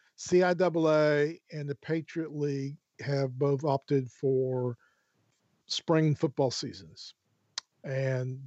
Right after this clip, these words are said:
they have collectively, as a conference, both of them, if kids choose to not play, uh, football in spring, they are compelled to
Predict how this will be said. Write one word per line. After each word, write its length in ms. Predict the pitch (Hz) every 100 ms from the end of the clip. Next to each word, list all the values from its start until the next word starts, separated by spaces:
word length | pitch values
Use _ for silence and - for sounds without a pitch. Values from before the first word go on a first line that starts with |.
| 139 _ -
they 300 | 160 165 170
have 640 | 143 147 143 143 139 113 - _ _ _ _ _
collectively, 800 | - 143 151 196 - 160 151 143
as 240 | 151 156 143
a 140 | 139
conference, 760 | - - 240 254 - 139 - -
both 320 | 147 156 156
of 100 | 156
them, 340 | 135 131 127 135 _ _ _ _ -
if 200 | 156 -
kids 600 | - 165 165 160 127 - -
choose 680 | - - 165 151 147 131
to 300 | - 147 139
not 420 | 135 139 156 160 -
play, 480 | 165 151 143 143 - _ _ - 143
uh, 340 | 120 113 113 - -
football 460 | 170 - 147 139
in 80 | 127
spring, 560 | 120 - 160 147 131 127 - _ _ _ - 135
they 420 | 127 143 143 143 151
are 180 | 143
compelled 720 | 135 143 - 151 151 143 135 -
to 600 | - 139 131 131 131